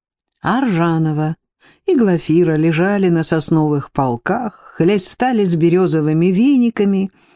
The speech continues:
и поддавали жару, опрокидывая на раскаленные камни бодейки то с водой, то с квасом.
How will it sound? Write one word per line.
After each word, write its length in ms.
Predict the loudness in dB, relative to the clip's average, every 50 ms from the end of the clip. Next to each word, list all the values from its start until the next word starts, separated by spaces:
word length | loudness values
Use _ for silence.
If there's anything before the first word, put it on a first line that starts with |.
| _ _ _
и 120 | -2 -2 -2
поддавали 840 | -2 0 -2 0 0 0 -2 0 0 0 0 0 0 0 0 2 2
жару, 600 | 2 0 0 0 0 0 0 -2 -4 -4 -6 -6 -10 -18 -20 -20 -20 -10 _
опрокидывая 880 | -4 -2 0 0 -2 -2 -2 -2 -2 0 0 0 0 0 -2 -2 -4 -8 -12 -8 _
на 160 | 0 0 2
раскаленные 720 | 0 0 -2 -4 -2 0 0 2 2 2 0 0 -2 -2 -2
камни 400 | -2 -2 0 0 0 0 0 0
бодейки 720 | 0 -2 -2 0 0 0 0 0 0 -2 -4 -4 -6 -6
то 240 | -4 _ -4 -4
с 140 | -4 -4 -4
водой, 520 | -2 0 0 0 0 0 0 0 0 -2 -4
то 240 | -4 -4 -4 -2 -2
с 100 | -4 -6
квасом. 760 | -8 -8 -6 -6 -6 -6 -8 -10 -12 -12 -10 -10 -10 -10 -12